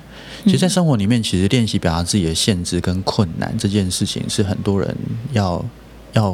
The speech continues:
Speaker 1: 不断的去揣摩跟练习的。因为我们都期待被认同，那个认同有时候非理性的，就是说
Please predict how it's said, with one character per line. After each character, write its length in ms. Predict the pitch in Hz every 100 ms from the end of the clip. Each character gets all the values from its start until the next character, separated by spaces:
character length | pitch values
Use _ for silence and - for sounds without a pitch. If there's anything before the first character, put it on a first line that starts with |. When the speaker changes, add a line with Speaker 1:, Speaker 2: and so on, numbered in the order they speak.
| 82
Speaker 1:
不 80 | -
断 200 | - 98
的 100 | 90
去 180 | - 107
揣 180 | - -
摩 180 | 85 92
跟 140 | 92
练 220 | 87 87 -
习 200 | 98 - -
的。 80 | 113 - - - - -
因 80 | 143
为 60 | 151
我 80 | 107
们 260 | 98 101
都 180 | 101 123
期 220 | - -
待 160 | - 101
被 300 | 107 92 78
认 280 | 113 104 80
同， 200 | - - 113 - - - - - - - - -
那 100 | 139
个 80 |
认 220 | 127 135 104
同 180 | 95
有 80 | 85
时 100 | 80
候 60 | 98
非 220 | 95 90
理 120 | -
性 240 | - 87 -
的， 80 | - 117
就 100 | 98
是 100 | 104
说 260 | - 98